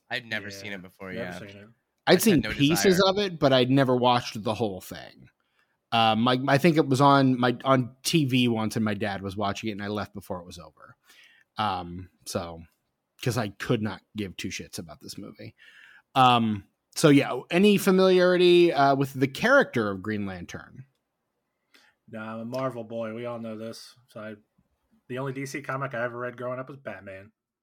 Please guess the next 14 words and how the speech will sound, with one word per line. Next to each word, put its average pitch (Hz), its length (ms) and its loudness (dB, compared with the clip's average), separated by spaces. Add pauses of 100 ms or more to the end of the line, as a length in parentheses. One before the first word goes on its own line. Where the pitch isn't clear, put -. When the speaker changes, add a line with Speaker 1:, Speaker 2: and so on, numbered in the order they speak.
(1080)
Speaker 3:
Fair. 92 280 -4
Speaker 1:
I've 139 240 -10
always, 135 520 -10
I've 127 180 -8
always 143 320 -8
known 143 500 -8 (220)
who 139 560 -10
Green 123 240 -12
Lantern 113 420 -8
was, 139 520 -10
and 107 440 -8
I've 101 220 -8
read 104 220 -10
some, 113 200 -16